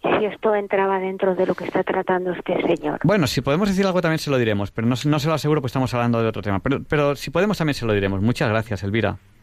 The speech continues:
Speaker 1: A
Speaker 2: Bu-,
Speaker 1: ustedes.
Speaker 2: buenas noches. Y vamos a dar paso a, a Joaquín,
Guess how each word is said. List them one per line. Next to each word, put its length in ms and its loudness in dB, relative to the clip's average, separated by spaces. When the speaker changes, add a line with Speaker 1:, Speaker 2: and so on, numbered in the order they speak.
Speaker 1:
A 60 -10
Speaker 2:
Bu-, 80 2
Speaker 1:
ustedes. 300 -2
Speaker 2:
buenas 300 0
noches. 380 -4
Y 100 2
vamos 300 2
a 60 0
dar 180 0
paso 540 -2
a, 460 0
a 100 -4
Joaquín, 460 0